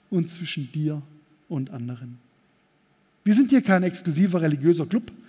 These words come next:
der sich durch Homogenität auszeichnet, sondern wir sind hier ein göttliches Geschehen, in dem eigentlich alle Menschen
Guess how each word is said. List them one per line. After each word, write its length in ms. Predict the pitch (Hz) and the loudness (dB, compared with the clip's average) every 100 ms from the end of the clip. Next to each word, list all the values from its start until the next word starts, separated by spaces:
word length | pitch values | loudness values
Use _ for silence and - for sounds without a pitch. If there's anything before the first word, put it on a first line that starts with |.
| - - | -20 -2
der 140 | 156 156 | 0 0
sich 160 | 160 | 0
durch 260 | 175 151 - | 0 0 4
Homogenität 680 | 214 202 170 165 180 254 - | 4 6 4 0 0 -2 -2
auszeichnet, 600 | 196 - 196 180 185 - - - - | -10 -6 -6 -6 -8 -12 -20 -20 -6
sondern 380 | 175 170 147 147 | -2 0 2 4
wir 160 | 233 | 4
sind 280 | 160 220 - | 4 2 0
hier 280 | - 131 151 | -4 -6 -6
ein 200 | 165 143 | -6 -4
göttliches 540 | 160 208 208 180 180 - | -4 -6 -6 -8 -10 -10
Geschehen, 520 | 156 - 143 123 131 _ _ _ _ _ _ _ _ _ _ _ _ _ - | -8 -4 -4 -6 -14 _ _ _ _ _ _ _ _ _ _ _ _ _ -4
in 200 | 170 135 | -2 0
dem 220 | 160 160 | 0 0
eigentlich 640 | 165 156 143 123 117 - _ _ _ _ _ - | -4 -6 -6 -8 -10 -14 _ _ _ _ _ -10
alle 260 | 151 151 | -6 -4
Menschen 500 | 127 113 117 - 160 | -4 -8 -12 -16 -18